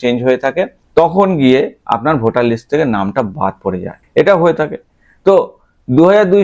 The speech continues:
সালে ভোটার লিস্টে নাম থাকলেও তো কোনো অসুবিধা নেই, যদি না থাকে সেক্ষেত্রে আপনারা বর্তমানে কীভাবে ভোটার লিস্টে নাম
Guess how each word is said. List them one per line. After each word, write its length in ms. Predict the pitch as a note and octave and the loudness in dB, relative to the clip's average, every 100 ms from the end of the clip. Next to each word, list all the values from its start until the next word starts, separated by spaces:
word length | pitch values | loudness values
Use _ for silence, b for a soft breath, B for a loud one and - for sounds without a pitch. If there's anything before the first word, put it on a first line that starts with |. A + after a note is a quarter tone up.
| G3 | 4
সালে 140 | G3+ F3 | 2 2
ভোটার 200 | F3+ F#3+ | 2 2
লিস্টে 200 | F#3+ G3 E3+ D#3 | 2 0 0 0
নাম 120 | E3+ F3+ - | 0 -4 -6
থাকলেও 440 | D3+ D#3 F3+ G3 G#3 G3+ - _ _ _ - | -6 -2 2 2 2 -2 -10 _ _ _ -6
তো 40 | F3+ | 0
কোনো 120 | F#3+ F3 | 2 2
অসুবিধা 320 | D#3+ E3+ F3 E3 | 0 0 2 2
নেই, 100 | C3 D#3+ C#3 | 0 -2 0
যদি 160 | D#3 A3 G#3 | 2 2 2
না 80 | D#3 | 0
থাকে 220 | D3 B2+ E3+ F#3 _ - | -2 -2 -2 -4 _ -6
সেক্ষেত্রে 440 | D3+ F#3 F#3 F#3 G3 | -2 -2 0 2 2
আপনারা 280 | F#3+ F#3 F#3 F#3 - - | 2 0 0 0 -6 0
বর্তমানে 460 | C#3 D3 F#3 F#3 F#3+ F#3+ - _ _ | 0 0 0 2 2 2 -2 _ _
কীভাবে 240 | - F3 F3+ | 2 4 4
ভোটার 200 | E3+ F3 | 2 2
লিস্টে 200 | F3+ F3+ | 2 2
নাম 80 | E3+ | 0